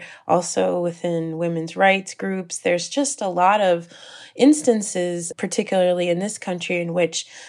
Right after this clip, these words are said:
the process of quilting was part of the organizing of radical things. And that felt like creating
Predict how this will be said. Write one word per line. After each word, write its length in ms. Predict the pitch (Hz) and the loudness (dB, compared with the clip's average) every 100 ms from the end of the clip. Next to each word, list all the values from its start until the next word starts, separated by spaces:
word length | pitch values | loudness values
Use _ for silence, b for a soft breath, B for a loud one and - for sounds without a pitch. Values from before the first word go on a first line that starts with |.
| B _ | B _
the 120 | 180 | 0
process 560 | 170 175 208 - 185 - | 2 0 2 0 0 -2
of 140 | 170 | -4
quilting 840 | - 180 175 - 170 165 160 160 - | 2 2 2 -2 -2 0 -2 -4 -8
was 380 | 185 175 175 170 B B - | 4 4 4 0 B B -8
part 320 | - 220 208 | 0 2 2
of 340 | - 202 202 | 2 2 2
the 80 | 170 | -2
organizing 920 | - 185 175 165 151 160 170 160 170 B B B B | 0 2 2 -2 -4 -6 -6 -6 -8 B B B B
of 440 | 170 170 165 165 - | 0 0 0 -6 -2
radical 420 | 175 170 170 165 | 2 2 -2 -6
things. 600 | - 254 165 165 - - _ | 0 -2 -2 -8 -14 -18 _
And 400 | 185 185 175 175 | -6 -4 -6 0
that 280 | 185 208 - | 2 2 0
felt 720 | - - 190 208 - - - B B B B | -12 0 2 2 -2 -10 -16 B B B B
like 640 | 190 180 175 170 - - _ - | 0 2 2 0 -6 -18 _ -10
creating 960 | - 190 185 190 190 185 180 175 175 | -4 -2 0 0 0 -2 -2 -4 -6